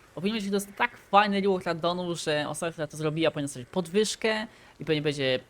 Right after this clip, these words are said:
kilka materiałów z tych addonów. Zobaczymy, jak to będzie w planiu, ale dzisiaj materiał na spokojnie o właśnie podstawowym nowym piramidzie, co się zmieniło,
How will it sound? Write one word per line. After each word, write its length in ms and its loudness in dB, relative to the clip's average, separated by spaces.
kilka 220 -2
materiałów 580 0
z 40 -8
tych 160 -6
addonów. 560 0
Zobaczymy, 320 -2
jak 80 -4
to 60 -10
będzie 160 -6
w 40 -16
planiu, 380 -4
ale 200 -2
dzisiaj 200 -4
materiał 340 -2
na 100 -6
spokojnie 520 -2
o 140 -2
właśnie 360 -4
podstawowym 640 -2
nowym 320 -4
piramidzie, 640 -6
co 100 -14
się 140 -10
zmieniło, 520 -8